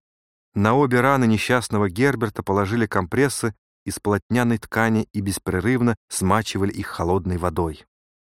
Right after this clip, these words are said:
Моряк тем временем развёл в очаге огонь и осмотрел домик Айртона,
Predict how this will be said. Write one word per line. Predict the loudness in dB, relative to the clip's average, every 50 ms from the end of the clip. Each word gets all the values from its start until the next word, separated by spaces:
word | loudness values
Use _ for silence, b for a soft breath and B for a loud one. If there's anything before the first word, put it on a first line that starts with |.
| _ _ 0
Моряк | 0 2 4 2 2 2
тем | 0 2 4
временем | 4 4 4 4 4 4 4 4
развёл | 2 2 2 2 2 2 2
в | 2
очаге | 0 -2 -4 0 0 2 2
огонь | 2 2 2 2 2 2 0 -4 -8 _ _
и | -6
осмотрел | -6 -2 -2 -2 -2 0 0 0 0
домик | 2 2 2 2 2 0 0
Айртона, | 0 0 2 0 0 -2 -6 -10 -10 -10 -12